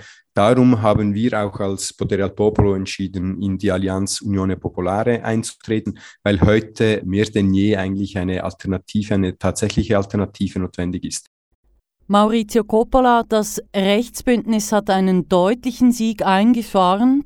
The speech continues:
Speaker 2: Die postfaschistische Fratelli d'Italia erhielt rund ein Viertel aller Stimmen.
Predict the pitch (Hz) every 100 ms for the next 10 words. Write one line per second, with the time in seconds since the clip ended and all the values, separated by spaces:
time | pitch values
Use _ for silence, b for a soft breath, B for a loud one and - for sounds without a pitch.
0 | - 202 196 - - 202 208 - - -
1 | 196 - 214 208 208 190 - 185 - 190
2 | 180 - 180 180 175 160 - 180 196 208
3 | 202 196 B B 185 190 208 196 202 190
4 | 180 170 190 196 196 208 - 202 214 -
5 | 185 170 185 185 185 170 - 190 185 240
6 | 226